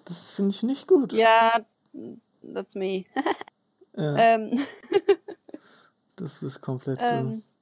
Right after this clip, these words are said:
Speaker 2: ja, okay, dann, dann machen wir das anders. Dadurch, dass wir euch jetzt bestimmt richtig gecatcht haben und ihr unseren Podcast richtig geil findet, weil wir nämlich so unfassbar witzig sind, hört ihr bestimmt beim nächsten Mal auch rein, wo es dann noch mal ultra mehr witziger wird.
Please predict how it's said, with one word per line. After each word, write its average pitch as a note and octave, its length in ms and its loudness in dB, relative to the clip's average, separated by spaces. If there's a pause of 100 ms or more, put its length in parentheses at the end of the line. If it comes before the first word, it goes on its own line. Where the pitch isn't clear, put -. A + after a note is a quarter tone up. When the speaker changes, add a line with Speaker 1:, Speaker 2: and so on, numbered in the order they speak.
(1040)
Speaker 2:
ja, F3 580 0 (120)
okay, G3+ 420 0 (160)
dann, A3+ 400 -2
dann A3 100 -2
machen A#3 140 -2
wir A3 80 -2
das F#3+ 160 -10
anders. D4 440 -4 (280)
Dadurch, B3+ 280 2
dass A3+ 220 -4
wir G#3 80 -6
euch B2+ 160 -4
jetzt - 260 -10
bestimmt A3 320 -4
richtig B3 300 -4
gecatcht - 560 -6
haben B3+ 300 0
und G#3+ 240 -6
ihr G#3 180 -2
unseren G#3+ 240 -10
Podcast G#3+ 480 -8
richtig - 320 -14
geil A3 220 6
findet, C4+ 340 0
weil G#3 140 -4
wir G#3 80 -2
nämlich G3+ 260 -6
so B3 260 0
unfassbar A#3+ 560 -6 (140)
witzig A#3 380 -6
sind, A#3 220 -4 (360)
hört B3+ 160 0
ihr A3 80 -8
bestimmt A#3+ 280 -6
beim A3 100 -4
nächsten G#3 240 -4
Mal - 120 -2
auch C#4 140 -4
rein, D#4+ 140 2 (840)
wo A#3 100 2
es A#3+ 80 0
dann A3+ 200 2
noch C#4 180 0
mal B3 120 4
ultra C4+ 380 -2
mehr A3 220 -4
witziger A#3+ 380 -6
wird. F#3+ 300 -6